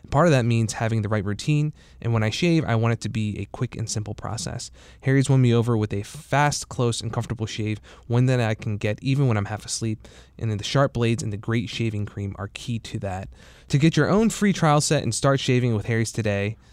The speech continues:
and a free trial set includes a razor handle, five-blade cartridge, and shave gel, a thirteen dollar value. Go to harrys dot com slash fool. Harry's is so confident you'll love their products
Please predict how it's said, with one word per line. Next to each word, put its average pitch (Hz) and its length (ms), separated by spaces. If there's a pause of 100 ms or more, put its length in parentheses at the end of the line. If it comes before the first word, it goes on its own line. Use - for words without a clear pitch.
(560)
and 127 120
a 107 40
free 175 160
trial 139 280
set 123 180
includes 110 420
a 98 180
razor 139 260
handle, 139 340
five-blade 135 560
cartridge, 107 480
and 156 180
shave 143 220
gel, 95 320
a 107 60
thirteen 147 460
dollar 117 260
value. 104 480 (100)
Go 110 140
to 98 80
harrys 143 320
dot 117 220
com 98 260
slash 95 280
fool. 98 320 (340)
Harry's 117 260
is 110 100
so 156 160
confident 139 460
you'll 110 120
love 120 220
their 123 100
products 101 480